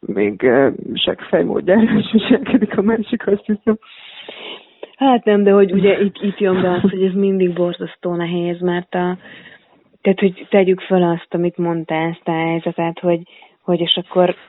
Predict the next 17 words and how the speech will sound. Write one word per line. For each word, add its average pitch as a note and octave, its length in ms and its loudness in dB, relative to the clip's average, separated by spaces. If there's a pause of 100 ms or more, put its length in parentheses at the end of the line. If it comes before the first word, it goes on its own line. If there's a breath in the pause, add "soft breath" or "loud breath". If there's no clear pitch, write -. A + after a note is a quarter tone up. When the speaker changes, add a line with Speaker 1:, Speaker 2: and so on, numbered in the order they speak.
(120)
Speaker 2:
akkor - 360 -2
a F#3+ 60 6
bevétel D#3+ 760 -2 (260)
lenullázódik D#3 1080 -6
a E3 60 -8
háztartásban. F3 1120 -8 (320 loud breath)
Tehát, - 180 -6
hogy F3 220 -2
a F3+ 100 -6
másik F3 680 -2 (220)
sem D#3+ 680 -4 (220)
lesz E3 520 -6
érzelmileg E3 760 -2
független E3+ 680 -8
attól E3 640 -6 (680 soft breath)
a F3+ 140 -6
történéstől D#3+ 1200 -4